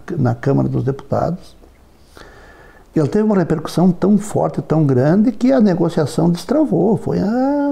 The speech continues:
rodando, todo, todos os movimentos do campo se envolveram, né?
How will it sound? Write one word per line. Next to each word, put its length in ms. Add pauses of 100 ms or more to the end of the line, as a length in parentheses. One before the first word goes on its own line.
(200)
rodando, 540
todo, 320
todos 280
os 60
movimentos 260
do 60
campo 220
se 160
envolveram, 720 (420)
né? 220